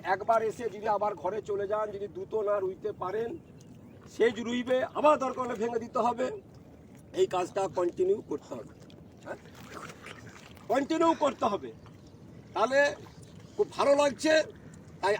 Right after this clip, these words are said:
আনুষ্ঠানিকভাবে আমরা সূচনা করে গেলাম। আরও যে জমিগুলো আছে আপনারা ঝান্ডা একটা করে দিয়ে আপনারা সেইগুলোকে করবেন, লক্ষ্য রাখবেন।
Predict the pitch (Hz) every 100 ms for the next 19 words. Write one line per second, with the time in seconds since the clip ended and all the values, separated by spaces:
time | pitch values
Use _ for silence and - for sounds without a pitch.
0 | 220 294 - 277 277 269 269 262 262 262
1 | - 247 247 254 233 240 240 262 285 285
2 | - - - - - 220 294 277 214 247
3 | 254 254 254 226 254 247 - 233 233 -
4 | 202 220 233 233 220 202 220 175 208 269
5 | 294 277 - - - - - 180 214 214
6 | 208 208 208 208 214 208 196 233 240 269
7 | 277 359 - - - - 247 - 247 247
8 | 226 269